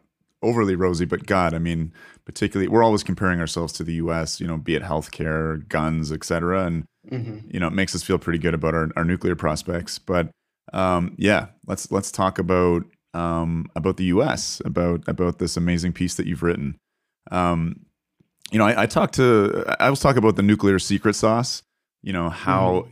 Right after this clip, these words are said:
Speaker 2: Mm-hmm.
Speaker 1: i-, this, this phenomenon in a number of countries where over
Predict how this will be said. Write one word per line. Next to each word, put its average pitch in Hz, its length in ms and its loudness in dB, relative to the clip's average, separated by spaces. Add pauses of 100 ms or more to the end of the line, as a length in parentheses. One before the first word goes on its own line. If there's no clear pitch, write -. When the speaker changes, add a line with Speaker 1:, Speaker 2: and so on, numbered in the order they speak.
(140)
Speaker 2:
Mm-hmm. - 160 -6
Speaker 1:
i-, - 20 -2
this, 90 520 -2
this 90 200 -2
phenomenon 92 720 2
in 85 100 -4
a 87 40 -4
number 92 280 -2
of 87 120 -6
countries 90 640 -2
where 85 240 4
over 85 500 2